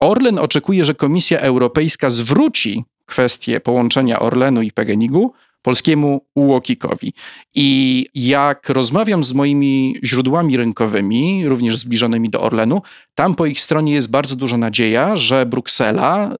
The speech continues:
patrząc na tą transakcję, oceni, że ma ona przede wszystkim wymiar wewnętrzny i nie będzie chciała w jej kształt interweniować.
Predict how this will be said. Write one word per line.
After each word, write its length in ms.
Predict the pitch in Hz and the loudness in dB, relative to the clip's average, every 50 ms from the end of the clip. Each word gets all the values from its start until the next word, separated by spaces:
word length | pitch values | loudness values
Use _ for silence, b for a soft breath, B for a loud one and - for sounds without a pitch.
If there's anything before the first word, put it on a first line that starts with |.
| _ _ _ | _ _ _
patrząc 460 | - 127 156 - - 131 113 107 - | -2 -2 -2 0 -2 -2 -2 -2 -4
na 80 | 98 98 | -4 -4
tą 160 | - 104 98 | -4 -4 -4
transakcję, 720 | - 104 101 104 - 95 95 - - - 139 151 196 226 - b b b b b b b b | -2 -2 -2 0 0 -2 -2 -4 -4 -2 0 0 0 0 -2 b b b b b b b b
oceni, 460 | 139 123 - - 151 147 147 147 123 | -2 -2 0 0 0 0 2 0 0
że 220 | 110 131 127 123 | 2 2 2 2
ma 300 | 123 131 139 147 143 143 | 2 0 0 0 0 -2
ona 240 | - 139 131 127 123 | 0 0 0 0 0
przede 220 | - - - 120 123 | 0 -2 -2 -2 0
wszystkim 360 | - 208 - - - 151 127 | 0 0 0 0 0 0 2
wymiar 340 | 139 131 127 123 120 120 110 | 2 2 2 2 2 0 0
wewnętrzny 680 | 117 104 110 107 104 101 - - - 117 135 185 220 - b b b b b b b b | -2 -2 -2 -2 -2 0 -2 -2 0 0 0 0 -2 -4 b b b b b b b b
i 280 | - 147 143 143 143 135 | -4 -2 0 0 0 0
nie 140 | 131 139 139 | 0 0 0
będzie 260 | 123 151 147 131 135 | 0 0 0 0 0
chciała 520 | 120 - - 131 123 123 120 120 120 120 - - _ - | -2 -2 0 0 2 2 2 0 0 -2 -6 -10 _ -10
w 200 | 127 110 107 113 117 | -8 -6 -6 -4 -4
jej 360 | 123 117 113 117 113 113 110 | -2 0 0 2 2 2 0
kształt 540 | - - - - - 110 113 113 120 - - b b b b _ - | -2 -4 -6 -2 0 0 0 0 -2 -6 -10 b b b b _ -4
interweniować. 720 | 139 123 120 127 117 113 117 110 101 92 80 - - - | -2 0 0 0 0 0 0 0 0 -2 -2 -4 -8 -10